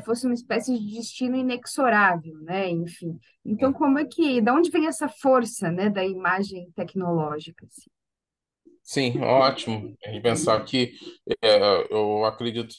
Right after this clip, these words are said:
Speaker 2: que isso tá tudo conectado, né, até com a nossa discussão sobre o cyberpunk. Então, isso passou a ter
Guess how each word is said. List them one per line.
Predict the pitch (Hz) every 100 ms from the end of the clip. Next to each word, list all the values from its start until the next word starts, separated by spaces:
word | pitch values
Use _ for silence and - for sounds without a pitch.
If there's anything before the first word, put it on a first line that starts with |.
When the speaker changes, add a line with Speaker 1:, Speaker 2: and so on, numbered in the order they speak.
| _
Speaker 2:
que |
isso | 123 117 -
tá | 113
tudo | 113 123 117
conectado, | 117 127 120 - 131 127 123
né, | 117
até | 107 110
com | -
a | 110
nossa | 107 104 - 107 101 92
discussão | 92 - 92 104
sobre | 98 101
o | 98
cyberpunk. | 101 95 98 - 113 120 - _ - -
Então, | 117 120 120 117
isso | 120 120 135
passou | 120 135 123 - 120
a | 123
ter | 123 127 123 127 127